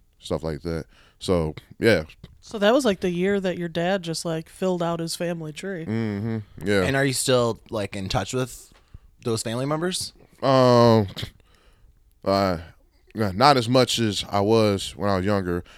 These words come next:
Speaker 1: My, my grandfather passed, um,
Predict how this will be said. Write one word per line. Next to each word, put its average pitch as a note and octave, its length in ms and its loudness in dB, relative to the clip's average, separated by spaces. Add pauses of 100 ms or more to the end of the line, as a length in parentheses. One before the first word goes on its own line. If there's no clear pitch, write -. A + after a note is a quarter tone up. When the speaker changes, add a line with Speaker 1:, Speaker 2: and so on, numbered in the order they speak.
(120)
Speaker 1:
My, C#2+ 120 -6 (140)
my F#2+ 100 -2
grandfather A#2 600 4
passed, F#2 760 2
um, F2 540 0